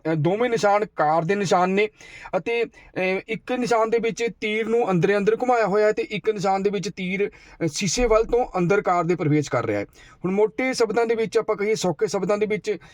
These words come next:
ਇਸ ਨੂੰ ਸਮਝਣਾ ਹੋਵੇ ਤਾਂ ਇਸ ਜਿਸ, ਜਿਸ ਨਿਸ਼ਾਨ ਦੇ ਵਿੱਚ ਤੀਰ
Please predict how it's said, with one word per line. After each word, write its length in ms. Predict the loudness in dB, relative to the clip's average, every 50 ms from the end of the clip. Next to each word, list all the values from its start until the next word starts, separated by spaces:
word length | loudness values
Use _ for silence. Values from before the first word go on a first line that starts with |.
| -20 -8 -6
ਇਸ 120 | -4 -2
ਨੂੰ 100 | -2 -2
ਸਮਝਣਾ 320 | -2 0 0 0 2 2 2
ਹੋਵੇ 260 | 2 4 2 2 2
ਤਾਂ 260 | 2 2 2 2 0 -2 _ _ _
ਇਸ 200 | -8 -6 -2 -2
ਜਿਸ, 220 | -2 -2 0 -2 -2 0 2 2 2 0 -2
ਜਿਸ 220 | -2 -2 -2 0
ਨਿਸ਼ਾਨ 360 | 0 0 2 4 4 2 4
ਦੇ 60 | 2 0
ਵਿੱਚ 220 | 0 0 -4 -4
ਤੀਰ 300 | -6 -6 -6 -6 -6 -6